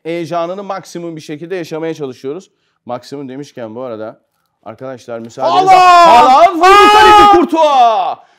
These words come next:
Speaker 1: Courtois yirmi birinci dakika.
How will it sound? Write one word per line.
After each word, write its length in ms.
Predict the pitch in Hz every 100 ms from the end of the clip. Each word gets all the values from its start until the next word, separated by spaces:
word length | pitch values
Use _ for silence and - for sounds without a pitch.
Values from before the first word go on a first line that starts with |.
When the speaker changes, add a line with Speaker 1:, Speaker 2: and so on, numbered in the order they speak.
| _
Speaker 1:
Courtois 920 | - 302 269 320 302 269 226 196 170 180
yirmi 320 | 320 349 339
birinci 300 | 349 339 320
dakika. 800 | 294 - 226 233 196 156 117